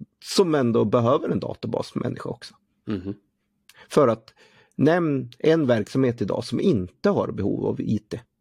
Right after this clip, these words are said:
Speaker 2: Mm.
Speaker 1: Som inte har behov av någon form av datalagring, strukturerad datalagring.
Speaker 2: Mm.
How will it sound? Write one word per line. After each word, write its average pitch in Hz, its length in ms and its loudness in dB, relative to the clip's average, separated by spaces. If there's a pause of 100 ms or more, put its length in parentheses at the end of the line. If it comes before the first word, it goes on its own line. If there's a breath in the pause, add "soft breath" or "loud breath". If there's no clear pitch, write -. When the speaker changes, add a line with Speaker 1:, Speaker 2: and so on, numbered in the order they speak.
(220)
Speaker 2:
Mm. 87 260 -10 (200)
Speaker 1:
Som - 180 -2
inte 135 380 2
har 165 160 0
behov 107 340 0
av 107 120 0
någon 110 220 0
form 110 280 -2
av 110 260 -2
datalagring, 117 800 0
strukturerad 113 600 -2
datalagring. - 580 -8 (280)
Speaker 2:
Mm. 87 220 -6